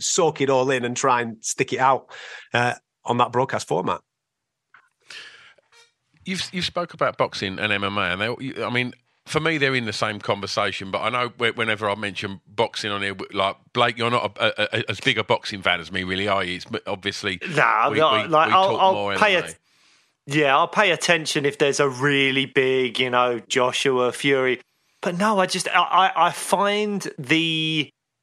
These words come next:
Speaker 3: the actual fights themselves, I just find, after being hooked on M M A for so long, I find boxing a bit one-dimensional. And I know that, that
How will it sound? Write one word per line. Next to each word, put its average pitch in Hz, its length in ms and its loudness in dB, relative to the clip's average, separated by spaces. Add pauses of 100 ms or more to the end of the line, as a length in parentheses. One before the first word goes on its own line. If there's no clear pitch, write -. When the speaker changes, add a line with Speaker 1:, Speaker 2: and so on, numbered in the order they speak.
(260)
Speaker 3:
the 180 220 0
actual 214 500 0
fights - 500 -2
themselves, 131 880 -4 (520)
I 147 100 2
just 165 300 -2
find, 190 560 2
after 180 460 0
being 185 240 0
hooked 202 300 -2
on 190 120 0
M 185 120 -2
M 165 120 0
A 160 140 0
for 151 120 -6
so 143 300 2
long, 107 420 -2 (580)
I 139 240 4
find 165 800 0
boxing 151 800 -2 (440)
a 147 240 0
bit 170 220 0
one-dimensional. 139 1000 -2 (240)
And 160 120 2
I 160 140 4
know 185 340 2
that, 170 260 -2 (140)
that 165 200 0